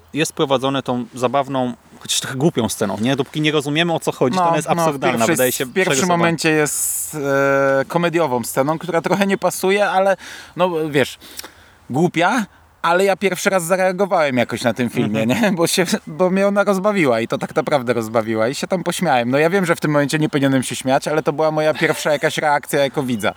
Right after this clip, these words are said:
Speaker 1: Mhm.
Speaker 2: na tym filmie.
Speaker 1: E, no i potem, e, następuje finalizacja tej konfrontacji, tak, e, rozwiązanie intrygi, czyli dlaczego ten morderca, e, tutaj się pojawił, e, kto to jest i dlaczego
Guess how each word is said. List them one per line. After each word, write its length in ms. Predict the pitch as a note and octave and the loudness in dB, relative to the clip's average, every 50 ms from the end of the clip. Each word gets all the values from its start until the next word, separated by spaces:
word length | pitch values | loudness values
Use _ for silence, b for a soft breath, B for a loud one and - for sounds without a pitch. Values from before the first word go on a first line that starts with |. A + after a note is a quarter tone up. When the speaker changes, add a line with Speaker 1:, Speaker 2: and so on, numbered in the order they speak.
| - - | -6 -6
Speaker 1:
Mhm. 300 | E3 D3+ C#3 A#2+ D3 E3 | -4 -4 -4 -4 -2 -2
Speaker 2:
na 100 | A#2+ G#2+ | -2 -2
tym 160 | - A2+ G#2 | 0 -2 -4
filmie. 360 | - - A2 G2+ G2 G2 F#2+ B2 | -4 -4 -4 -2 -2 -2 0 0
Speaker 1:
E, 220 | A#2+ B2 B2+ C3+ | 0 0 0 0
no 160 | D#3+ G3+ A#3+ C4 | 0 0 0 0
i 120 | C#4+ - | 0 0
potem, 400 | - C#4+ G3+ A3 G#3+ G3+ G3 F3 | 0 0 2 2 0 0 -2 -2
e, 180 | E3 E3 E3 E3 | -2 -2 0 0
następuje 600 | E3+ E3 - - E3 D#3 C#3+ - D#3 D3+ D3+ C3+ | 0 0 0 0 -2 -4 -2 -2 -2 -2 -2 -2
finalizacja 680 | - D3 D3+ D3 C#3 C3 A#2 A#2+ B2+ B2 - - A#2+ | -2 -2 0 0 0 0 0 0 0 0 0 -2 -2
tej 120 | - A#2+ A2+ | -2 -4 -4
konfrontacji, 800 | - B2+ A2+ - - A#2 G#2+ - A#2 B2 - - - C3 A#2 - | -4 -4 -4 -4 -6 -6 -2 0 0 0 0 -2 -6 -8 -6 -2
tak, 400 | - A2+ A2+ A#2 - - - - A#2+ A#2 A2+ A2+ A2+ A2 A2 A2 G#2+ G#2+ | 0 0 0 0 -2 -8 -10 -8 -6 -4 -4 -4 -2 -4 -4 -4 -6 -6
e, 80 | A2+ A#2+ | -2 -2
rozwiązanie 600 | A#2+ B2 A#2 C3+ B2+ B2 A2+ B2 B2 B2 B2+ B2 | 0 0 0 0 -2 0 2 2 2 2 0 0
intrygi, 480 | A#2+ A2+ - - - A#2 B2 B2 B2 A2+ | -2 -2 -2 -2 0 0 0 0 -2 -4
czyli 300 | - - A2+ A2+ A2+ A2 | -6 -6 -6 -6 -6 -6
dlaczego 800 | G2+ - A2 A2 A#2 A#2 A#2+ - - C3 A#2+ A2+ A#2 A2 A2 G#2 - - - A2+ | -8 -12 -10 -4 -2 0 0 0 -2 -2 -2 0 0 -2 -2 -2 -6 -10 -12 -8
ten 140 | - A#2+ A2+ | -4 -4 -2
morderca, 680 | A2 A2 A2 G2+ A#2 A#2 A2 - - - A2 G#2+ A2 A2 G#2+ | -2 -2 -2 -2 -2 -4 -4 -2 -2 -2 0 0 0 0 -2
e, 140 | A2+ A2 - | -4 -4 -4
tutaj 240 | - A#2 A2 A2+ G#2+ | -2 -2 0 0 0
się 120 | - A#2+ | -2 -4
pojawił, 640 | - - A2+ A2+ A2+ A#2+ A#2+ A2 A#2+ A#2+ A#2 A#2 A2+ B B B B B B B B B - | -4 -2 -2 0 2 0 0 0 0 -2 -2 -2 -4 B B B B B B B B B -8
e, 420 | - A#2+ A2 G#2+ A2 A2 A2 A2 - _ | -4 -2 -2 -2 -2 -2 -4 -4 -6 _
kto 220 | - - - C#3 - | -6 -2 0 0 2
to 160 | - B2+ A#2 | 2 2 2
jest 300 | A#2 A#2 A#2 - - - | 2 2 0 -2 -4 -8
i 40 | G#2+ | -6
dlaczego 560 | G#2 G#2+ G#2 - - A2+ G#2 G2+ G#2+ G#2+ | -6 -4 -4 -2 -2 -2 -2 -2 -4 -6